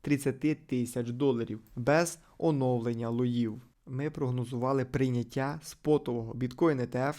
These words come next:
в той час, коли абсолютно ніхто не чекав. В цьому діапазоні, а, стрімко росла наша альта. Ми заробили приблизно два-чотири ікса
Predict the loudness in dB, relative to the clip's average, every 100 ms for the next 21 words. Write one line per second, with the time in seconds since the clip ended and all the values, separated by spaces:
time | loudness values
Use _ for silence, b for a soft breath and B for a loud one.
0 | -10 -6 2 2 4 0 0 -6 _ 0
1 | 4 4 0 -8 -8 -2 2 4 4 2
2 | -2 -6 -4 -2 -4 -4 -4 -4 -8 -12
3 | -10 -10 -12 b b -12 -2 0 0 0
4 | -2 0 -4 0 -2 -2 -6 -12 _ _
5 | _ -10 -10 -10 -8 -2 0 0 0 0
6 | -2 0 0 0 -4 b b _ -4 -4
7 | -4 -4 -4 -2 -4 -6 -8 -8 _ _
8 | _ -2 0 2 2 2 2 2 0 -4
9 | -2 0 0 -2 -4 0 2 2 0 -6
10 | -8 -12 _ _ -8 0 0 2 -2 -4
11 | -6 -2 -2